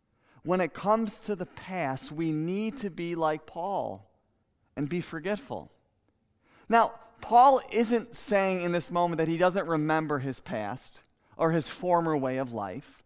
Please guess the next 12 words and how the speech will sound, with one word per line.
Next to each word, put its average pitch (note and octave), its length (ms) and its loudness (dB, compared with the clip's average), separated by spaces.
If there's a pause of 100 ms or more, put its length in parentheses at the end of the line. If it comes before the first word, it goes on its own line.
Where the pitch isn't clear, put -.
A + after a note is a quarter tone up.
(260)
like D#3 160 0
somebody E3 460 0
with C#3+ 180 -2
amnesia C3+ 640 0
might. G#2+ 400 -8 (340)
That's D#3 160 -8
not A3 180 6
what G#3+ 140 2
Paul D3+ 280 4
is B2+ 80 -6
saying. D3+ 260 -6
He, D3 140 -4